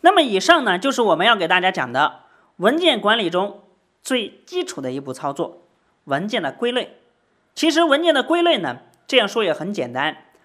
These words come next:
无非就是通过目录、通过剪切、拷贝、粘贴等操作方式来达到我们的整理目的。好，那么今天的文件管理相关的内容呢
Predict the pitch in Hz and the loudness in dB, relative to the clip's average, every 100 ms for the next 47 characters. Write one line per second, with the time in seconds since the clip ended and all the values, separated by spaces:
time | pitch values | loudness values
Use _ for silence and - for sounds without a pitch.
0 | _ _ 214 277 302 285 214 - 240 233 | _ _ -4 -2 -2 -4 -6 -8 -6 -2
1 | 226 262 208 233 185 - - _ _ _ | 0 -2 -2 -2 -4 -8 -20 _ _ _
2 | _ - 226 226 196 - - _ _ _ | _ -8 -6 -2 -2 -4 -16 _ _ _
3 | _ _ 185 151 135 - 269 262 - - | _ _ -4 -4 -6 -4 -2 -2 -8 -4
4 | 127 131 233 - _ - 220 220 214 214 | -2 0 0 -4 _ 0 0 0 -2 -2
5 | 170 113 - _ _ _ _ _ _ - | -2 -8 -18 _ _ _ _ _ _ -10
6 | 185 180 151 165 160 - - _ _ _ | -8 -4 -2 -2 -4 -14 -18 _ _ _
7 | _ _ _ _ _ - 117 117 _ _ | _ _ _ _ _ -10 -10 -10 _ _
8 | _ - 135 175 120 110 120 131 - _ | _ -6 -2 -2 -4 -8 -8 -8 -8 _
9 | _ _ _ - 156 143 120 120 117 _ | _ _ _ -12 -10 -10 -12 -16 -18 _
10 | _ _ _ _ _ _ _ _ _ _ | _ _ _ _ _ _ _ _ _ _
11 | _ _ _ - 269 302 - 240 269 277 | _ _ _ 4 4 4 -10 -6 -2 2
12 | 254 233 233 233 381 311 320 311 254 226 | 4 4 2 -2 -6 2 2 6 8 8
13 | 196 185 190 262 320 285 214 254 330 190 | 6 4 2 -2 -2 -2 0 0 2 -2
14 | 233 220 214 226 226 131 131 131 | -4 -4 -4 -2 -2 -4 -4 -4